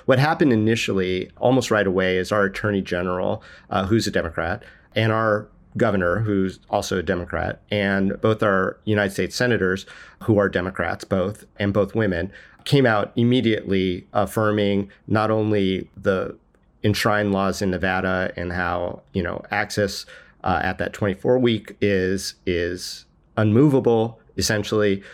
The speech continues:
Bo-, both the United States senators indicated that, uh, on the federal level, that this is a fight that they're willing to take up as well. Adam Laxalt, who is a failed gubernatorial candidate,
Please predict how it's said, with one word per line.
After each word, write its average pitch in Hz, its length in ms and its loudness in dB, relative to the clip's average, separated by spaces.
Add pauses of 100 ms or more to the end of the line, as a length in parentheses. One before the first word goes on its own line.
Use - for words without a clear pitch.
(260)
Bo-, 123 180 2
both 117 300 0
the 110 80 0
United 101 240 4
States 95 240 -2
senators 92 460 -2
indicated 90 540 -4
that, 92 280 -2
uh, 95 180 -2
on 101 160 -2
the 90 60 -2
federal 92 320 0
level, 87 400 -4
that 92 240 -4
this 90 180 -4
is 98 140 -6
a 98 60 -2
fight 90 240 -4
that 87 120 -6
they're 92 120 -4
willing 87 280 -4
to 85 60 -8
take 82 260 -6
up - 140 -8
as - 140 -8
well. 101 280 -4 (340)
Adam 98 240 -2
Laxalt, 95 720 -4 (120)
who 95 260 0
is 92 380 -4
a 87 300 -4
failed 95 440 -4
gubernatorial 98 640 -2
candidate, 90 600 -4